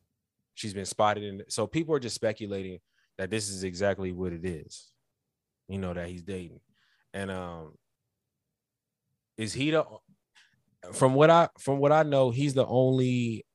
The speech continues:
um, N B A player that is just out there with dating a trans woman, right?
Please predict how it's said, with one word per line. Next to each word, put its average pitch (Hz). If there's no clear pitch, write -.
um, 92
N 117
B 123
A 120
player 110
that 98
is 92
just 95
out 104
there 98
with 92
dating 92
a 85
trans 90
woman, 92
right? 90